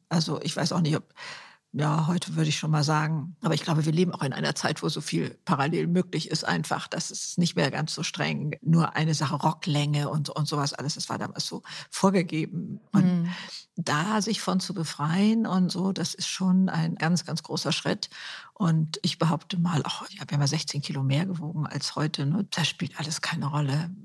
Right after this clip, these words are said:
Speaker 1: Solange da oben jemand ist und ausstrahlt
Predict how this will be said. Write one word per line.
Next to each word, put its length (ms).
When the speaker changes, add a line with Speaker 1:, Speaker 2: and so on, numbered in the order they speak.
Speaker 1:
Solange 600
da 240
oben 420
jemand 640
ist 680
und 300
ausstrahlt 720